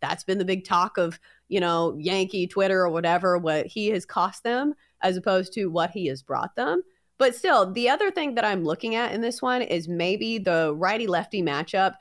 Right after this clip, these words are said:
for the Angels, left-handed pitcher, uh, Patrick Sandoval in this one. And I'll say this, the Yankees have quite a few pretty solid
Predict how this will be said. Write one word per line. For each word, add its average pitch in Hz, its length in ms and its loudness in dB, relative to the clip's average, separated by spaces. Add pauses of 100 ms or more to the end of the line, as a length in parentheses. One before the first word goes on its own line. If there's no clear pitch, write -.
(240)
for 202 160 4
the 180 100 2
Angels, 269 460 0
left-handed 214 500 0
pitcher, 156 560 -2
uh, 143 280 2 (240)
Patrick 196 320 -2
Sandoval 160 340 0
in 143 80 -2
this 127 180 -6
one. 143 220 -2 (280)
And 214 140 2
I'll 427 140 4
say 359 160 0
this, 220 240 0
the 226 100 -6
Yankees 311 360 0
have 208 400 2
quite 254 200 -2
a 262 60 -2
few 208 360 -2
pretty 226 280 -4
solid 185 500 2